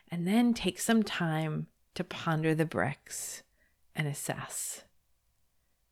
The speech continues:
Give yourself some time. And remember that the bricks that were on the table first from your guidance system are very important. Really may be more important than the new bricks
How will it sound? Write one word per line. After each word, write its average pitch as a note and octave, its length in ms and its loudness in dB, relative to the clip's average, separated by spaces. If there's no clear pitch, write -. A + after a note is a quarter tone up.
Give G#3 180 -2
yourself F#3+ 400 0
some D3 220 -2
time. - 480 -8
And F3 140 2
remember F3+ 680 4
that - 180 -6
the E3 60 0
bricks - 500 -6
that G3 200 0
were A#3+ 140 2
on A#3+ 140 4
the A3+ 100 4
table F#3+ 420 -2
first D3+ 720 -4
from E3+ 300 2
your F3+ 140 4
guidance F3 520 2
system D3 680 -4
are C#3+ 180 -6
very D3+ 360 -2
important. C#3 680 -6
Really G3+ 220 2
may F3 220 4
be D#3+ 160 2
more D#3 320 2
important D3+ 580 0
than C#3+ 180 0
the C#3+ 100 2
new E3 260 2
bricks - 600 -6